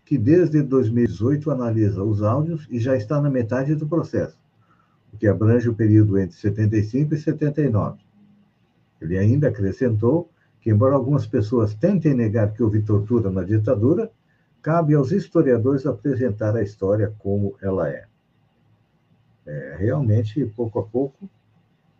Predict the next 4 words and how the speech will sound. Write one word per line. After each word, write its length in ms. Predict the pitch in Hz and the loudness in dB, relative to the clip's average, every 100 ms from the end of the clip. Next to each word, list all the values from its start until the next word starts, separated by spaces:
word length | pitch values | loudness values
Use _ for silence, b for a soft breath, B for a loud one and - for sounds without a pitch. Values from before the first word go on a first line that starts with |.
| _ _ _ - | _ _ _ -20
aquilo 420 | 98 - 113 101 | -8 -2 0 0
que 480 | - 95 85 78 73 - _ _ _ _ _ _ _ | -2 -6 -6 -6 -8 -14 _ _ _ _ _ _ _
se 160 | - 98 | -2 -2
dizia 480 | 82 90 101 85 | -2 -2 0 -2